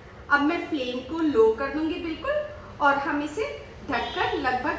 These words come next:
तीन से चार मिनट तक कुक होने देंगे। चार मिनट हो चुके हैं, हम चेक कर लेते हैं।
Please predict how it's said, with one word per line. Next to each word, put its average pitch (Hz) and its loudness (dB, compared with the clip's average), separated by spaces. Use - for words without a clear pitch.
तीन 277 -4
से 339 -4
चार 233 2
मिनट 269 -6
तक 523 -6
कुक 311 -4
होने 240 2
देंगे। 269 -2
चार 180 -2
मिनट 247 -4
हो 320 -4
चुके 359 -6
हैं, 508 -6
हम 233 -6
चेक 240 -6
कर 277 -2
लेते 285 -4
हैं। - -6